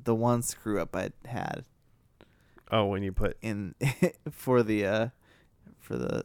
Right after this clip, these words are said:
Speaker 2: one
Speaker 1: F N L
Speaker 2: time,
Speaker 1: April
Speaker 2: one time
Speaker 1: Madness.
Speaker 2: you've messed up in two hundred sixty episodes?
Speaker 1: Yes, the one
Speaker 2: <laughs>
Speaker 1: time. <laughs> Plus the other ones. Should we do How'd you guys do?
Speaker 2: Yeah, let's see how we did. Well, you went first, so you go first.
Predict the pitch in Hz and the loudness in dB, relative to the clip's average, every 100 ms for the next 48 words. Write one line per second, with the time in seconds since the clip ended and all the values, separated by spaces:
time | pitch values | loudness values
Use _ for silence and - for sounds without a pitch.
0 | - 113 127 120 135 117 104 117 110 - | -4 2 2 4 2 2 0 2 4 4
1 | 110 127 127 120 120 120 127 127 123 117 | 4 4 2 2 0 0 2 2 0 -4
2 | - 120 120 - 127 131 117 - - 127 | -2 -2 -2 -4 -4 -2 -4 -2 -2 2
3 | 196 - 113 123 131 190 226 220 214 208 | 4 4 2 -4 -2 0 4 4 6 6
4 | 190 160 - 113 110 - 95 107 - 135 | 4 2 -2 2 2 2 0 -4 -2 -4
5 | - - 127 - - - - - 330 339 | -4 -10 -10 -10 -2 0 0 -2 -2 -2
6 | 330 320 302 262 _ _ - - - - | -4 -8 -12 -18 _ _ -18 -14 -12 -12
7 | - - - - - - 113 - - - | -16 -16 -18 -20 -20 -10 -10 -10 -10 -4
8 | - - - - - - - - - - | -4 -4 -8 -10 -12 -14 -18 -20 -20 -12
9 | - 143 156 160 156 156 - - _ - | 0 6 8 8 6 4 -2 -14 _ -6
10 | 139 151 151 143 131 - - 131 113 - | -2 0 2 0 -2 -8 4 6 6 6
11 | 135 131 117 98 101 135 127 - 147 156 | 4 6 6 4 4 4 4 0 2 4
12 | 143 139 139 143 135 131 120 113 104 92 | 4 2 0 0 0 0 0 -2 -4 -6
13 | - | -8